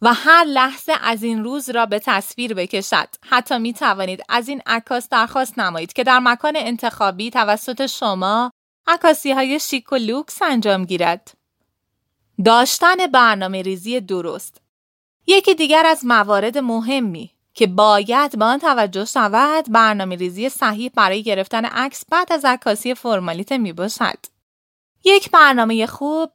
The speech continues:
برنامه‌ای است که تمامی وقایع عروسی را در بر گرفته و هیچ یک از مواقع عروسی را از قلم نیندازد.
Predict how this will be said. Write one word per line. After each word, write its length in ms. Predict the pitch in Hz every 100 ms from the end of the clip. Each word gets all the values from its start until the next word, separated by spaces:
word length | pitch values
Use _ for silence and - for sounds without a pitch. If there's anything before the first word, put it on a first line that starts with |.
| -
برنامه‌ای 540 | 220 214 190 190 214
است 180 | 233 -
که 100 | 269
تمامی 680 | 269 269 226 226 226 285 320
وقایع 560 | 240 226 214 202 262
عروسی 540 | 269 - 202 202 - 233
را 100 | 233
در 240 | 214 196
بر 220 | 185 190
گرفته 440 | 214 226 226 - 226
و 140 | 240
هیچ 300 | 262 330 -
یک 140 | 294
از 200 | 294 262
مواقع 480 | 233 202 185 180 233
عروسی 480 | 269 208 196 196 233
را 100 | 247
از 160 | 247 -
قلم 380 | 185 185 220 226
نیندازد. 800 | 247 208 165 170 170 180 175